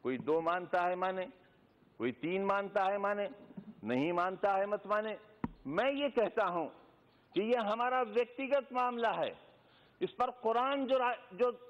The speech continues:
जो, जो हुक्म देता है, जो कुरान फैसला करता है,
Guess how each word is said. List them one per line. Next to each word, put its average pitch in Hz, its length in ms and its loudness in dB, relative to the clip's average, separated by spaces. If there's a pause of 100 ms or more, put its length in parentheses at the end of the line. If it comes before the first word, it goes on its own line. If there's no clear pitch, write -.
(120)
जो, 226 280 2
जो 202 220 0
हुक्म 214 320 -2
देता 196 260 2
है, 165 280 2 (480)
जो 196 140 2
कुरान 269 440 0
फैसला 233 460 2
करता 202 320 0
है, 165 240 2